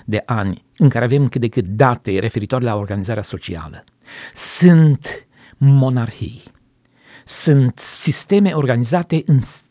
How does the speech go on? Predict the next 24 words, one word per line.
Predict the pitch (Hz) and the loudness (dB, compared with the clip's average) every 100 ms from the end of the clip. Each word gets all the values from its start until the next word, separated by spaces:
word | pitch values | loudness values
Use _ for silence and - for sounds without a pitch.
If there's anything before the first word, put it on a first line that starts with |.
| _ | _
în | - 131 | 0 0
stil | - - 151 131 - | -2 0 0 -2 -8
piramidal. | 127 113 107 87 82 80 - - - | -6 -2 -4 -4 -8 -12 -16 -20 -2
Este, | 139 - - - | -2 0 -8 -4
ai | 175 190 - - | -2 -2 -6 4
un | 160 190 | 6 6
conducător | 185 190 208 202 165 175 165 | 0 -2 -2 -4 -6 -4 -2
în | |
frunte | 117 110 120 131 | -2 -4 -4 -6
și | 135 | -6
după | 127 131 | -4 -4
aceea | - 135 | -2 -4
ai | - 131 | -2 0
mijloacele | 131 180 160 139 120 117 | 2 0 0 -4 -4 -6
și | - | -6
pârghiile | 113 151 143 131 135 | -2 -2 0 -4 -4
prin | 113 | -6
care | 113 120 | -6 -6
acest | - - | -8 -6
conducător | 131 120 110 123 135 - - - | -6 -4 -4 -6 -8 -10 -18 -4
își | 147 - - | -4 -2 4
implementează | 156 135 135 127 117 113 127 120 113 | 4 4 -2 -2 -2 -2 -4 -4 -6
voia | 107 123 113 | -4 -2 -2
sau, | 110 117 107 | -2 -2 -4